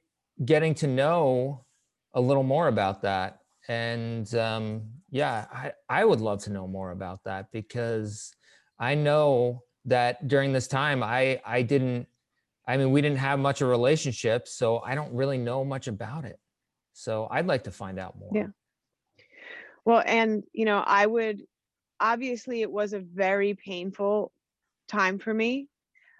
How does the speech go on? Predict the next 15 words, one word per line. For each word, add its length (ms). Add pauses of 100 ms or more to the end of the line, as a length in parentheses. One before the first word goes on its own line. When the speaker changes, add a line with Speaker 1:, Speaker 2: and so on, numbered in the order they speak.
(160)
Speaker 2:
um, 420 (120)
but 320 (1300)
I 180
would 200
love 280
to 120
share 280
my 200
story, 760
because 640
if 180
my 260
story 460
could 180
help 320